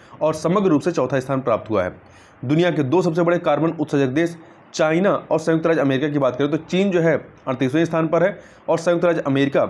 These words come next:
फिफ्टी फ़ाइव में, पचपनवें स्थान पर है। सूचकांक में सबसे नीचे कजाकिस्तान है चौंसठवें नंबर पे, सऊदी अरब तिरसठवें पे है, ईरान जो है वो बासठवें स्थान पर स्थित है। एक सेकेंड, हाँ,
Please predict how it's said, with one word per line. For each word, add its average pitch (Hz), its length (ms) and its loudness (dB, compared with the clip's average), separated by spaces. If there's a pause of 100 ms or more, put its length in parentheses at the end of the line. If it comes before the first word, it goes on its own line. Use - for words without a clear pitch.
(440)
फिफ्टी 170 260 0
फ़ाइव 143 640 0
में, 107 200 0 (120)
पचपनवें 175 460 0
स्थान 123 260 -4
पर 101 140 0
है। 92 140 -8 (680)
सूचकांक 175 380 0
में 220 80 0
सबसे 185 220 -2
नीचे 165 340 0 (300)
कजाकिस्तान 165 560 0
है 180 160 0 (140)
चौंसठवें 156 380 0
नंबर 170 220 2
पे, 175 160 -2 (300)
सऊदी 165 320 0
अरब 139 180 2
तिरसठवें 139 480 -2
पे 175 80 0
है, 180 180 0 (380)
ईरान 190 340 2
जो 185 120 2
है 156 180 2 (1300)
वो 160 140 0
बासठवें 143 560 0
स्थान 131 280 -2
पर 185 260 -2 (260)
स्थित 180 280 -2
है। 92 180 -6 (840)
एक 117 120 -4
सेकेंड, - 260 -18 (200)
हाँ, 95 120 -14